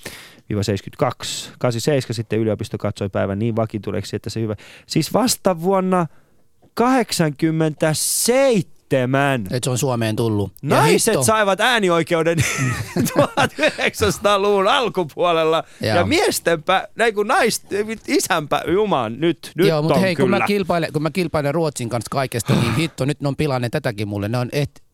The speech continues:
Speaker 2: ehtineet ennen meitä, sekin.
Speaker 1: Mm, all right.
Speaker 2: Ne ruotsalaiset.
Speaker 1: Öö, <clears throat> nyt jos mun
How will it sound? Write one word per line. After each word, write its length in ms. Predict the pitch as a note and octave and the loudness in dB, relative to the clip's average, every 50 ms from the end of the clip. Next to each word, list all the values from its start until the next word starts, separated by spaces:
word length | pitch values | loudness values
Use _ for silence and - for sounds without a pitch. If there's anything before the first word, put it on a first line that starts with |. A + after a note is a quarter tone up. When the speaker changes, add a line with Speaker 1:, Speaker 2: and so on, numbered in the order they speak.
| _ _ _ _ | _ _ _ _
Speaker 2:
ehtineet 380 | F#3+ E3 - - - A2 A2+ - | -4 -4 -4 -4 -6 -6 -4 -2
ennen 280 | C#3+ D#3+ D#3+ D#3 D#3 D#3+ | -2 -2 0 -2 0 0
meitä, 240 | E3 D3 C3 - - - - - | 0 0 -2 -4 -6 -12 -8 -4
sekin. 260 | - D3+ G#2+ F#2 F2+ | -2 0 0 -2 -4
Speaker 1:
Mm, 460 | E2+ F#2+ - - - - - - - | -8 -12 -14 -20 -14 -12 -10 -8 -6
all 140 | F#2 F#2+ F#2+ | -4 -4 -2
right. 280 | G2 G#2+ G2+ F2+ F#2 - - - - | -2 -2 -4 -4 -6 -10 -14 -8 -6
Speaker 2:
Ne 140 | A#2+ A#2+ | -4 -2
ruotsalaiset. 540 | A#2+ C3 A#2 A2 - - G2 - - - C#3+ | 0 0 -2 -2 -4 -8 -10 -8 -4 0 0
Speaker 1:
Öö, 560 | C#3+ C3+ C#3 C#3 C3+ C3+ - - - - E3+ C#3+ | 2 2 2 2 0 -2 -2 -2 0 0 0 0
<clears throat> 400 | B2 A2+ - - - - - _ | -2 -6 -12 -16 -20 -20 -14 _
nyt 240 | - D3+ F3+ - - | -4 -2 -2 0 0
jos 180 | D3 C3+ B2 - | -2 -2 -2 -2
mun 280 | C#3 C3 B2+ A#2+ - | -2 -2 -2 -2 -6